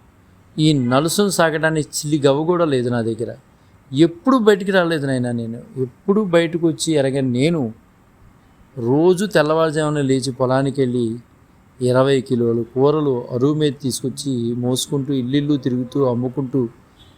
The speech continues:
పైసా పైసా కూడబెట్టి దీన్ని చదివిస్తున్నాను.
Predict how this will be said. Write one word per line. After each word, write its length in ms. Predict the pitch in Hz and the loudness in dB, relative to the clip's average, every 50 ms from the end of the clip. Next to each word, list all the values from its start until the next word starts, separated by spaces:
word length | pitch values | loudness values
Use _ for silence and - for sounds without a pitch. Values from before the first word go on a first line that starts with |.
| _ - - | _ -2 2
పైసా 300 | 135 147 151 - 185 175 | 2 2 2 2 2 0
పైసా 380 | 170 - 156 151 135 - 156 | 2 0 -2 -2 0 -2 -4
కూడబెట్టి 720 | 139 - 135 131 131 135 131 143 135 139 - 131 123 120 123 | -4 -2 -2 0 0 0 0 -2 -4 -2 -2 -2 -2 -2 0
దీన్ని 260 | 120 131 131 127 117 | 0 0 0 0 0
చదివిస్తున్నాను. 680 | - 127 117 120 127 127 - - - 131 120 113 110 | -2 -4 -4 -2 -2 -4 -4 -4 -4 -4 -4 -4 -4